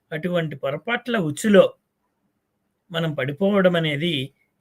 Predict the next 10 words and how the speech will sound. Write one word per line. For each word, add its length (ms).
యాదృచ్ఛికంగా 760
జరగటం 460
లేదు. 320
అలాంటి 400
వ్యతిరేక 440
భావాలకు 540
కారణం 480
మనమే, 480
కేవలం 460
మనమే. 380